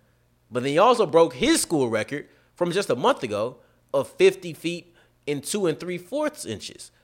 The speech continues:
So now he has the two best triple jumps in Xavier school history.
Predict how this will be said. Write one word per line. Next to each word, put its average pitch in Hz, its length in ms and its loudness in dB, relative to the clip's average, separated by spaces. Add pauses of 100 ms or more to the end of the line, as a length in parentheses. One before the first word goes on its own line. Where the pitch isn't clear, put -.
(300)
So - 160 -4
now 214 340 -2
he 247 200 -2
has 165 420 0 (160)
the 147 200 -4
two 277 320 -6
best 196 340 -2
triple 180 240 -2
jumps 113 460 -10 (420)
in 143 160 -8
Xavier 135 400 2
school 123 300 -4
history. - 520 -12